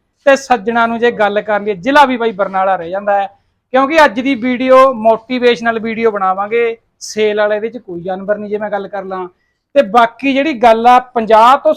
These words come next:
ਸੱਠ ਜਾਨਵਰ ਦਿਖਾਊਂਗਾ। ਦੁੱਧ ਵਾਲੇ ਵੀ ਦਿਖਾਵਾਂਗੇ, ਦੁੱਧ ਵਾਲੇ ਜਿਹੜੇ ਦਿਖਾਵਾਂਗੇ, ਉਹ ਦਿਖਾਵਾਂਗੇ ਬਾਈ ਪੰਦਰਾਂ ਲੀਟਰ ਤੋਂ ਲਾ ਕੇ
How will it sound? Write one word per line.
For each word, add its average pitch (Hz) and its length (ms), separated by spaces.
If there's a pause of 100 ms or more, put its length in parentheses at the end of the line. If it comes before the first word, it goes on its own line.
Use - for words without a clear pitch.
ਸੱਠ 233 260
ਜਾਨਵਰ 233 380
ਦਿਖਾਊਂਗਾ। 214 680 (460)
ਦੁੱਧ 180 320
ਵਾਲੇ 302 180
ਵੀ 311 100
ਦਿਖਾਵਾਂਗੇ, 262 460
ਦੁੱਧ 247 280
ਵਾਲੇ 302 140
ਜਿਹੜੇ 294 160
ਦਿਖਾਵਾਂਗੇ, 247 440
ਉਹ 277 60
ਦਿਖਾਵਾਂਗੇ 226 440
ਬਾਈ 233 220
ਪੰਦਰਾਂ 202 340
ਲੀਟਰ 202 280
ਤੋਂ 196 120
ਲਾ 190 160
ਕੇ 196 140